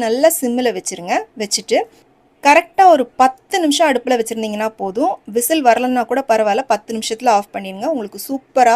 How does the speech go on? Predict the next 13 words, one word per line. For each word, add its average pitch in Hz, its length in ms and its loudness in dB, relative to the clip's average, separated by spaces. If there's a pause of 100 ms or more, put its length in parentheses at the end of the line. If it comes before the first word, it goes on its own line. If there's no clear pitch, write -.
(140)
சாஃப்டா 233 480 2
வெந்து 202 280 -6
வந்துரும். 190 300 -4 (240)
இப்போ - 160 -6
இது 262 100 -2 (120)
வேகிறதுக்குள்ள 262 640 2 (120)
இதுக்கான 208 480 -4 (140)
வெள்ளைப்பாகு 220 540 0
நம்ம 208 180 -6
ரெடி 185 220 -8
பண்ணிக்கலாம். 180 420 -10 (400)
அதுக்கு 196 280 -2 (360)
நம்ம 214 100 -4